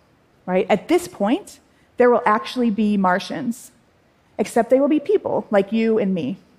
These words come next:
And it's about more than just Mars, because as we develop this capability to send humans into the solar system, we can truly begin to address questions such as, you know, are we alone in the universe?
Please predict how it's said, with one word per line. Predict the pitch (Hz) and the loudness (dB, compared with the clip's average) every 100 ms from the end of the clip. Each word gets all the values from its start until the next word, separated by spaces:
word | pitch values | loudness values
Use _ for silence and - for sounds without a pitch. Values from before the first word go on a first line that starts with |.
| _ _ _ _ _ _ _ _ _ _ _ - 262 | _ _ _ _ _ _ _ _ _ _ _ -4 0
And | 294 | 2
it's | 294 | 2
about | 330 339 | 2 2
more | 269 277 | 4 4
than | 254 | 2
just | 214 208 | 0 -2
Mars, | 165 160 233 - - _ _ _ _ _ | 0 0 -2 -6 -16 _ _ _ _ _
because | 262 262 240 | 0 0 2
as | 233 262 285 254 | 2 4 2 -2
we | 277 | -4
develop | 226 226 240 240 | 0 2 2 0
this | 233 | -2
capability | - 233 190 190 208 247 277 | -2 0 0 2 2 0 -2
to | 214 | -4
send | - - 208 214 | -6 -2 0 0
humans | - 220 233 226 | 0 0 0 0
into | 226 208 | 0 -2
the | 208 | -4
solar | 196 185 220 | -2 -2 -2
system, | 262 247 302 311 - _ _ _ - | -4 -2 -2 -2 -6 _ _ _ 0
we | 277 | 0
can | 254 | 0
truly | - 277 302 311 | -2 -2 0 2
begin | 302 247 247 240 | 0 2 2 2
to | 240 233 | 0 -2
address | 185 190 196 196 | 0 2 0 -2
questions | - 202 190 - - 107 226 - - _ _ | -2 2 2 -2 -8 -6 -8 -10 -18 _ _
such | - 214 214 | -2 0 2
as, | 190 180 180 - - _ _ _ - | 2 2 -2 -8 -20 _ _ _ -10
you | 185 | -10
know, | - - | -2 2
are | 226 | 4
we | 269 277 | 4 2
alone | 240 233 | 4 2
in | 240 | 2
the | 214 | 2
universe? | 285 208 - - - - | 2 0 -4 -12 -16 -20